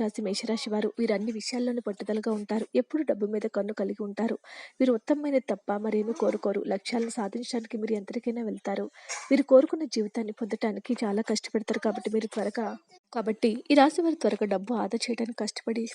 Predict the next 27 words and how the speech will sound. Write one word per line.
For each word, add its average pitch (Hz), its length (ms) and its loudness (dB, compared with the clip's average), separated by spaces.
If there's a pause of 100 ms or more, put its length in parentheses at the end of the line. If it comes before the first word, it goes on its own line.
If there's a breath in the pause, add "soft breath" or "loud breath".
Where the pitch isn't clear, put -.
పనిచేస్తారు. 208 600 -2 (400 loud breath)
ప్రయత్నాలన్నీ 262 540 4
డబ్బు 202 280 -2
వైపే 233 220 2
వెళ్తాయి 240 320 0
కాబట్టి 208 340 -4
ఎక్కువగా 208 280 -2
డబ్బు 202 260 -4
వస్తూ - 260 -4
ఉంటుంది. 214 280 -6 (300)
వృషభ - 260 2
రాశి 208 240 2
వారు. 208 220 4 (260 soft breath)
ఈ - 20 4
రాశి 277 260 6
వారు 320 220 4
తలపెట్టిన 254 520 0
కార్యం 226 320 0
సఫలం 233 360 0
అయ్యేంత 226 320 2
వరకు 247 280 2
వదలరు. 208 340 2 (440 loud breath)
ఎల్లప్పుడూ 233 440 6
కూడా 220 240 4 (120)
మీ 240 80 4
స్వంత 220 320 2
ఆలోచనలు 220 500 2